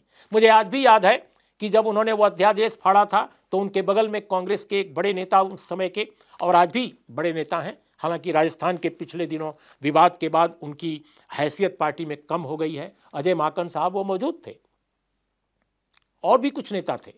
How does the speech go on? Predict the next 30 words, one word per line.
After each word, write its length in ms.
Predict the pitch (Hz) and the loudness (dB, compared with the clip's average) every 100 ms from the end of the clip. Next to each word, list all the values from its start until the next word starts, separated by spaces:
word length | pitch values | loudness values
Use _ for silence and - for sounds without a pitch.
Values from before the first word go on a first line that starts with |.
| _ _ _ _ _ _ _ _ _ - | _ _ _ _ _ _ _ _ _ 6
तो 340 | 254 269 262 _ | 6 6 2 _
बहुत 280 | 147 240 320 | 4 6 6
सारे 240 | 247 254 254 | 4 2 2
सलाहकारों 560 | 220 226 214 208 233 | 4 2 4 2 2
की 140 | 226 208 | -4 -4
वजह 220 | 185 202 | 0 0
से 280 | 202 233 - _ _ _ _ _ - | 0 -4 -4 _ _ _ _ _ -2
गलत 260 | 175 220 | 2 2
सलत 260 | - 196 214 | 2 -2 -2
विचार 300 | 180 185 196 | -4 0 2
आने 180 | 190 196 | 2 -2
के 120 | 196 185 | -6 -4
कारण 300 | 185 196 185 | -2 -2 -4
राहुल 260 | 165 170 | -4 -4
गांधी 300 | 160 156 170 | -6 -8 -8
अतीत 300 | 170 165 160 | -8 -10 -14
में 100 | 170 | -14
गलतियां 320 | 139 135 156 139 | -12 -14 -14 -12
करते 320 | 135 - 139 | -12 -12 -14
रहे 120 | 110 | -14
हैं, 280 | 95 - _ _ _ - | -20 -20 _ _ _ -4
लेकिन 240 | 202 233 226 | -2 0 -2
हाल 300 | 151 208 277 | 6 6 6
के 120 | - | 4
वर्षों 320 | 247 220 - 190 | 4 2 -2 -6
में 180 | 214 - _ _ _ _ _ | -8 -12 _ _ _ _ _
जिस 260 | - 285 - | 0 2 2
राजनीतिक 680 | 180 202 214 220 254 - - - _ _ _ _ _ _ _ _ _ _ _ _ | 4 4 4 -4 -6 -8 -20 -20 _ _ _ _ _ _ _ _ _ _ _ _
पहल 340 | 240 185 262 - _ _ _ _ _ _ _ - | 6 8 6 2 _ _ _ _ _ _ _ 4
और 260 | 220 240 | 4 4